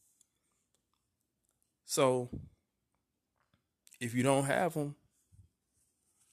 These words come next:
you'll be stuck for a long period of time.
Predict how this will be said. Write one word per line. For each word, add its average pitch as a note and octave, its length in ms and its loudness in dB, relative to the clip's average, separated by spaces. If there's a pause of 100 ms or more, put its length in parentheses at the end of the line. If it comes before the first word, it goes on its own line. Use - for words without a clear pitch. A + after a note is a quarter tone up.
(1160)
you'll C3 200 2
be C#3 160 0
stuck - 460 2 (360)
for C3 280 -4
a - 20 -2
long C3+ 300 2
period C#3 320 4
of A#2+ 80 -8
time. C#3+ 340 -4